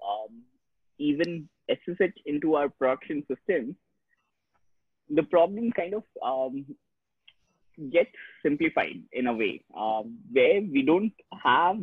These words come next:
these scripts managed, um, to do a deployment of a new version of the service onto our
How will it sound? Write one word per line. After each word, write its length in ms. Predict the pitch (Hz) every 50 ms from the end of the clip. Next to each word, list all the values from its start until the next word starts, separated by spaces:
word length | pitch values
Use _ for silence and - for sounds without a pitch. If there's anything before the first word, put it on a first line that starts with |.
| 139
these 220 | 127 156 175 175 175 - _ _ _
scripts 320 | _ - 156 196 - _ _ _ _ _ _ -
managed, 640 | 127 120 113 110 123 139 160 180 180 - - - - - -
um, 320 | 107 117 117 113 123 139 -
to 60 | - 135
do 280 | 127 123 143 147 165 160
a 60 | 151
deployment 640 | 131 120 117 - 147 135 135 135 143 160 180 185 - _ _ _ _ _ _ _ _ _ _
of 80 | 135 - 156
a 40 |
new 220 | 139 135 143 160 165
version 320 | 160 151 156 - - 156
of 80 | 151 -
the 120 | 131 135 -
service 280 | - 143 131 131 151 160 - -
onto 260 | - 131 139 147 156 151
our 160 | 139 127